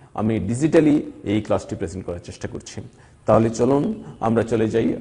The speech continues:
আমাদের আজকের ভিডিওতে। আম,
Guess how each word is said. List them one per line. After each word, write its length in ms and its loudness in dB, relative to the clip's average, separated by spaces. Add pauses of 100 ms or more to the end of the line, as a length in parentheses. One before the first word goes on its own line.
(140)
আমাদের 300 -4 (320)
আজকের 380 -4
ভিডিওতে। 420 -6 (1900)
আম, 480 6